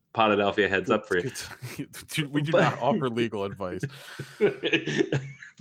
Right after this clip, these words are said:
Speaker 1: that is not the first time we've said that on the show. Um, but so what are you gonna do? Like, you have the, the Philly event cops <laughs> who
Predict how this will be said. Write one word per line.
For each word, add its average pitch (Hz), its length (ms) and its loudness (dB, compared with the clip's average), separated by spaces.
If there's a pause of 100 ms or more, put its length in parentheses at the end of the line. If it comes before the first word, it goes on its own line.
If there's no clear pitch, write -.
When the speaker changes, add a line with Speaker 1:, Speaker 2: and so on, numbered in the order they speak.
(920)
Speaker 1:
that 117 140 6
is 95 80 2
not 123 260 4
the 117 100 4
first 113 260 4
time 117 160 2
we've 110 140 -2
said 113 180 2
that 107 80 4
on 104 140 0
the 107 100 -2
show. 113 260 0 (440)
Um, 147 520 4 (840)
but 143 600 4 (920)
so 233 160 6
what 247 160 0
are 285 40 2
you 254 140 4
gonna 220 120 2
do? 190 140 4
Like, 123 240 0
you 165 140 4
have 151 100 -4
the, 156 320 4
the 139 120 -2
Philly 175 360 4
event 117 580 2
cops - 680 -2 (280)
<laughs> - 280 -14
who 143 680 4